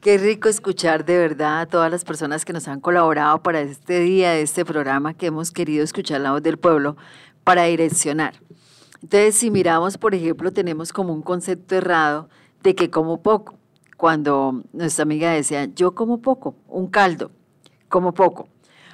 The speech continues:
O el chico que decía, mm, eh, "Siempre antes de ir al gimnasio, como muy bien y me hago el calentado".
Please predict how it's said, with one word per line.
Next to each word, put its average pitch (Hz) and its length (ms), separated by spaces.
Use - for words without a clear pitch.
O - 160
el 180 140
chico 202 260
que 202 240
decía, 175 460
mm, 156 720
eh, 160 280
"Siempre 190 540
antes 190 240
de 175 80
ir 156 80
al 160 100
gimnasio, 160 720
como 175 240
muy 175 240
bien 214 460
y 254 140
me 202 160
hago 165 240
el 170 120
calentado". 156 600